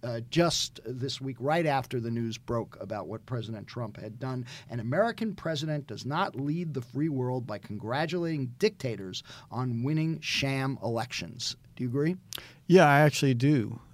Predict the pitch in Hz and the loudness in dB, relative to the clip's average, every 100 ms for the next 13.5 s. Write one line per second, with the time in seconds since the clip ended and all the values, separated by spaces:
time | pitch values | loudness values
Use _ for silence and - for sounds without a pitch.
0 | - 117 120 127 123 123 139 143 131 139 | 0 2 6 6 6 8 8 8 4 2
1 | 123 123 139 143 123 147 139 - 127 120 | 2 4 6 6 4 4 4 4 4 8
2 | 123 107 - 113 - 107 104 - 117 113 | 8 6 2 -2 -2 -2 -4 0 2 2
3 | 104 120 113 113 113 - 127 147 120 113 | 2 2 4 2 0 -2 -2 2 4 6
4 | 123 117 113 135 - - 120 117 120 - | 6 6 4 2 0 0 2 2 0 2
5 | 113 127 131 123 123 123 120 113 - 117 | 2 4 4 2 2 4 4 2 -2 -2
6 | 110 110 104 - 131 123 120 117 113 - | -2 -2 -2 2 4 6 4 4 2 2
7 | 117 135 135 - 127 117 104 - 123 110 | 4 4 0 -2 2 2 -2 -4 -2 0
8 | 110 135 127 120 110 110 117 120 - 123 | -2 -2 2 4 2 2 2 2 0 0
9 | 120 - - 120 117 160 - - - - | 0 -2 -2 -2 0 0 0 -6 -18 -18
10 | - 123 127 139 135 127 120 123 123 120 | -10 2 6 8 8 6 6 4 2 2
11 | 110 104 107 117 151 180 127 123 107 117 | 0 2 2 2 2 2 -2 -6 -2 0
12 | 113 - 113 - - - 120 120 127 120 | 0 0 -2 -2 -4 2 0 2 2 2
13 | 107 113 120 139 170 | 2 4 4 4 0